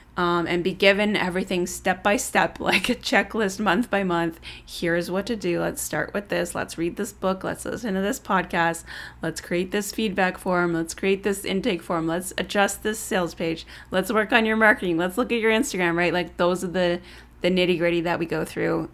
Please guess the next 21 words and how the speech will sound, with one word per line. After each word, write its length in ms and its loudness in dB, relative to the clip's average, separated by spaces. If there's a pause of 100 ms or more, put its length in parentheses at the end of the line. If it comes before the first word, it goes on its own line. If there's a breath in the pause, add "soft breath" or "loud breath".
if 120 -8
you're 120 0
a 40 0
one-on-one 400 -2
client. 480 2 (380 loud breath)
But 140 0
those 180 4
packages 540 0
are 80 0
geared 400 -2
towards 500 -2
six 300 -6
and 100 -2
seven 320 0
figure 560 -2 (320 loud breath)
entrepreneurs 720 0
who 100 -2
can 160 -4
easily 440 -2
make 380 -2
the, 240 0